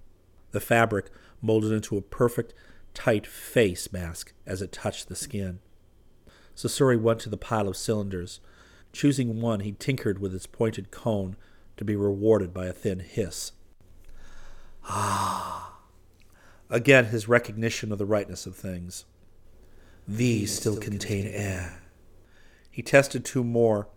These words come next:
and then brought all three back to where Dalgard stood, the canister strapped into place, the mask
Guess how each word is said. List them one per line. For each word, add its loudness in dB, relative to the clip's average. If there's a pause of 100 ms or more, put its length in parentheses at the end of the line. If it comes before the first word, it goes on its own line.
(140)
and -8
then 0
brought 2
all 4
three -2
back -4
to -10
where 2
Dalgard 0
stood, -6 (560)
the -8
canister 2
strapped 0
into -6
place, -4 (420)
the -2
mask 0